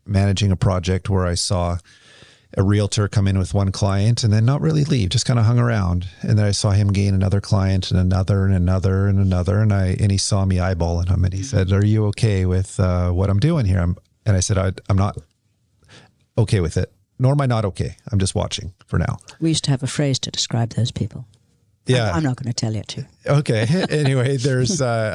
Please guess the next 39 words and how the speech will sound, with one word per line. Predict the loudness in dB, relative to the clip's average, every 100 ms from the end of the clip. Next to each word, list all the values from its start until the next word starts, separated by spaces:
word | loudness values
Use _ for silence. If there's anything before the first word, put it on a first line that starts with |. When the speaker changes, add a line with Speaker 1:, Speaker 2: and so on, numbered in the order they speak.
| 0
Speaker 1:
I |
know | 2 0
it's | 0
probably | -2 0 0
negative | 0 0 -2
'cause | 0 0
he |
was | 0 0 0
hanging | 0 2
Speaker 2:
<clears throat> | 0
Speaker 1:
around, | 0 0
but | -2 -2 -4
I | -2 0
was | 0 0 -2 0
interested | 2 2 0 -2 0 0
in | 0
what | 0
he | 0
was | -2
doing, | -2 -2 2 2 4
and | 2 2 2 0 0
he | 0 0
got | 0 -2
up | -2 -2
to | -2
about | -2 -4
twelve | -2 0 0 -2 -4
deals. | -4 -2 0 0
And | 2 2 2
in, | 2 2 2
in | 0 0 -4 -6
getting | -2 0 0
to | 0
know | 0 2
him | 0
better | 0 0 0 0
and | 2
understanding | 0 0 0 0 2
why, | 0 0